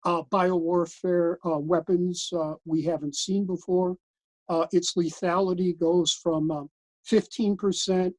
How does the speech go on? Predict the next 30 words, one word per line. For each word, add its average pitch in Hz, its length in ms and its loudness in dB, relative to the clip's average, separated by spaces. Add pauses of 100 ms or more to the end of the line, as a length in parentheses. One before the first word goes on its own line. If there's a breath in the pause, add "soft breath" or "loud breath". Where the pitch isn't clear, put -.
(120)
uh, 160 300 0
as 160 180 -2
estimated 160 500 0
by 143 180 -10
Lancet, 175 580 0 (680)
up 202 200 2
to, 175 440 2
uh, 156 300 0
seventeen 185 840 0
to - 60 -20 (100)
eighteen 180 440 -2
percent 170 540 -2 (180)
by 160 380 0
a, 151 400 -6
uh, 139 80 -10 (540)
a 165 100 0
British 175 380 0
health 170 260 -2
official, 175 640 2
and 165 160 -2
even 165 420 2
Chinese, 165 720 0
uh, 165 200 0 (420)
statistics, 175 800 -2
its 151 240 -4
infectivity 165 800 0
is 143 140 -2
eighty-three 170 520 -2
percent. 180 520 0 (720)
Uh, 190 220 0